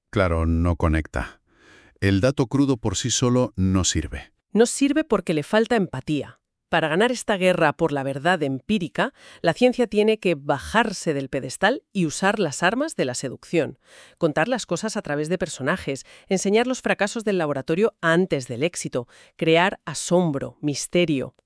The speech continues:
Speaker 1: Hacer que la verdad científica retenga tanta atención en la pantalla como el bulo más extravagante que haya.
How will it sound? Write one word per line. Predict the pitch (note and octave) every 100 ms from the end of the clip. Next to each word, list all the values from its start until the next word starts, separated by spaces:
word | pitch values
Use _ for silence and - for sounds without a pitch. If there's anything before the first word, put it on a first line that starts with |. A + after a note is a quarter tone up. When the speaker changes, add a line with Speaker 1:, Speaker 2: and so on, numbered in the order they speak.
| -
Speaker 1:
Hacer | F#2+ - G2+ G#2+
que | B2
la | A#2
verdad | G2 F2+ G2
científica | F#2 E2+ F2+ A#2 G#2+
retenga | A2+ F#2 - F2 D#2+
tanta | D#2 F2 E2+ G2
atención | F2+ D#2 D2+ F2 E2
en | D#2+
la | D#2+
pantalla | D#2+ D#2 D#2 D2 F2
como | E2+ F#2
el | D2
bulo | C2 D#2 D2
más | E2+ F#2+
extravagante | G2 - D#2+ B1+ C2 E2 D#2+
que | E2 C2+
haya. | C#2+ B1